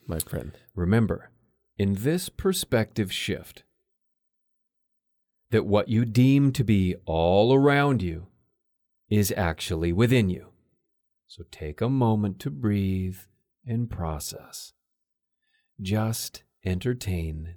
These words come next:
Speaker 2: the idea, just here and now, just for a moment, okay?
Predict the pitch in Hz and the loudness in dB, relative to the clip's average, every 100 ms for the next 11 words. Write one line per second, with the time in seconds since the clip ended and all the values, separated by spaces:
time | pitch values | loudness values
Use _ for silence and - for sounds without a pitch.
0 | - 95 92 95 92 92 101 - - _ | -6 -2 0 -2 -6 -10 -10 -14 -20 _
1 | _ _ _ 107 110 120 - - 117 104 | _ _ _ -10 -8 -8 -10 -6 -4 -2
2 | 107 92 - - _ _ _ - 95 90 | -2 -4 -6 -14 _ _ _ -6 -2 -2
3 | 90 - - 98 98 92 85 - - _ | -4 -10 -6 -4 -2 -2 -6 -14 -20 _
4 | _ _ _ _ _ _ 107 90 80 90 | _ _ _ _ _ _ -16 -12 -10 -10